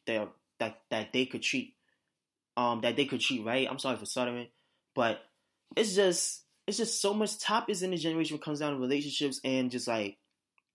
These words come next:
you know, being happy with somebody that me as a love doctor, I'm gonna sit here and post on my social media about what y'all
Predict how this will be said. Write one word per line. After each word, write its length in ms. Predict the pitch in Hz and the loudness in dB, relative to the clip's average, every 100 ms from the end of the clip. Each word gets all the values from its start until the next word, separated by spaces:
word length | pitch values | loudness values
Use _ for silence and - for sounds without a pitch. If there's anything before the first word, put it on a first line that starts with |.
| _ _ _ _ _ _ _ _ _ | _ _ _ _ _ _ _ _ _
you 140 | 135 151 | 0 2
know, 380 | 117 104 95 _ _ _ _ _ _ _ 113 | 2 0 -6 _ _ _ _ _ _ _ -2
being 580 | 147 170 165 147 127 110 _ _ - | 0 4 4 4 0 -4 _ _ -16
happy 460 | - 160 220 196 | -10 0 0 0
with 140 | 156 131 | 0 0
somebody 600 | 135 120 117 113 113 107 _ _ _ _ _ - | 0 0 0 -2 -10 -16 _ _ _ _ _ 0
that 260 | 139 131 - _ _ _ _ - | 2 2 -2 _ _ _ _ -2
me 200 | 131 208 | 2 4
as 180 | 185 135 | 2 2
a 60 | |
love 200 | 143 233 | 2 2
doctor, 440 | 160 139 139 135 - - | 2 0 2 0 0 0
I'm 120 | 247 | 4
gonna 80 | 247 | 4
sit 160 | 214 | 2
here 80 | 196 | 0
and 80 | 180 | 2
post 180 | 190 180 | 0 0
on 40 | |
my 60 | 165 | -2
social 320 | 170 165 175 | 0 0 0
media 180 | 214 165 | 0 -2
about 400 | 139 135 127 - _ _ _ _ _ _ _ _ _ _ _ _ 92 | 0 0 0 -4 _ _ _ _ _ _ _ _ _ _ _ _ -16
what 440 | 95 117 165 170 - _ _ _ _ _ _ _ _ - | -6 2 4 4 -4 _ _ _ _ _ _ _ _ -4
y'all 540 | 135 156 151 139 | 4 6 6 2